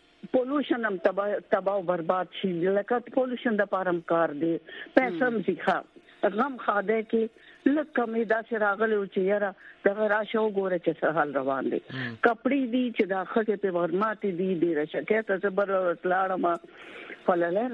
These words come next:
Speaker 1: مې اغوسته. په خدای یقین کې مخکې به چې چاته یو پنځوس سل ګاډي ورشه لاړ شي، نن وګوره چې دا خلک دي چې په دې کپړه باندې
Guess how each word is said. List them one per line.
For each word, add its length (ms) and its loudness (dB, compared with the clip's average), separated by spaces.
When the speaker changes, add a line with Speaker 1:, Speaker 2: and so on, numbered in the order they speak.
Speaker 1:
مې 180 2
اغوسته. 440 0
په 80 8
خدای 300 0
یقین 400 0
کې 120 2
مخکې 280 -2
به 80 0
چې 220 -2
چاته 240 0
یو 140 2
پنځوس 560 0
سل 140 2
ګاډي 240 0
ورشه 320 0
لاړ 180 2
شي، 60 0
نن 200 0
وګوره 400 0
چې 80 4
دا 120 -2
خلک 280 2
دي 80 4
چې 160 4
په 80 2
دې 120 -2
کپړه 380 0
باندې 280 2